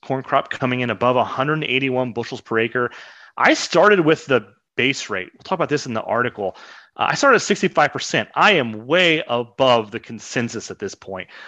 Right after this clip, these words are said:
As Brent would say, I probably need to reevaluate my expectations. The second question is the probability of the U S soybean crop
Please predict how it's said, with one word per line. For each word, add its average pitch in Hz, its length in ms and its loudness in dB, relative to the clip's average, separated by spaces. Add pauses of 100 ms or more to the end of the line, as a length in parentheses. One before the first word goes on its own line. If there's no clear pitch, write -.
(140)
As 107 120 -8
Brent 135 260 0
would 123 100 -2
say, 151 260 0
I 123 40 0
probably 165 260 -2
need 135 60 -2
to 110 120 -2
reevaluate 113 680 -2
my 101 160 -12
expectations. 95 880 -12 (720)
The 113 60 -8
second 214 420 2
question 180 540 -2
is 139 260 -4
the 139 60 -8
probability 139 720 2 (400)
of 120 340 2 (340)
the 120 180 -8
U 143 260 0
S - 240 -2 (160)
soybean 156 500 -4
crop 135 460 0